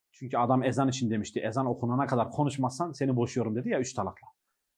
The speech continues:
İmam-ı Azam Efendimiz ezan okumaya başladı. Kadın bir anda başladı konuşmaya. "Oh," dedi, "nikahımız düştü, ben artık senin karın değilim,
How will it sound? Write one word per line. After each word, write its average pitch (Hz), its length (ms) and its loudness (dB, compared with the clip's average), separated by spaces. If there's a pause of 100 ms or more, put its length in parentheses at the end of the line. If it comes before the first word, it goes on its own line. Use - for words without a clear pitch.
(120)
İmam-ı 147 320 2
Azam 143 260 4
Efendimiz 120 460 0
ezan 131 220 0
okumaya 113 380 -2
başladı. 147 640 0 (340)
Kadın 143 340 -2
bir 180 80 10
anda 139 240 6
başladı 131 340 4
konuşmaya. 107 400 -8 (400)
"Oh," - 240 -12
dedi, 135 200 -10
"nikahımız 139 460 -4
düştü, 131 280 -6
ben 139 100 2
artık 131 300 -4
senin 135 240 -4
karın 135 300 2
değilim, 139 420 -2